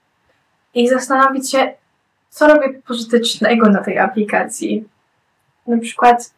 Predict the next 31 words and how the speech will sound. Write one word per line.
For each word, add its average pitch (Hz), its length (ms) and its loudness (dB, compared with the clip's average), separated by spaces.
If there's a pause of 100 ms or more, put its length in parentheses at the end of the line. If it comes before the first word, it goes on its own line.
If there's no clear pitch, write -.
(100)
no, 226 200 -2
najprostszym 226 520 2
przykładem 220 440 0
myślę, 214 260 -2
że 208 100 0
będzie 220 300 0
TikTok. - 480 -6 (1600)
I 240 100 -2
że 240 120 -2
też, 226 200 2
ponieważ 196 720 -2 (280)
TikTok 233 340 -6
jest 233 160 -4
bardzo 233 380 2
dużym 214 240 0
pożeraczem 208 680 -2
czasu. 202 440 -4
Wejdziesz 233 340 0
tam 240 200 -2
tylko 240 220 -4
na 233 120 2
chwilę, 220 460 0
zobaczyć - 540 -6
kilka 233 240 -2
TikToków, 226 460 -2 (480)
pięć 240 260 2
godzin 226 420 4
później 240 540 2 (1600)
dalej 233 280 4
tam 254 160 -4
jesteś, 240 680 -2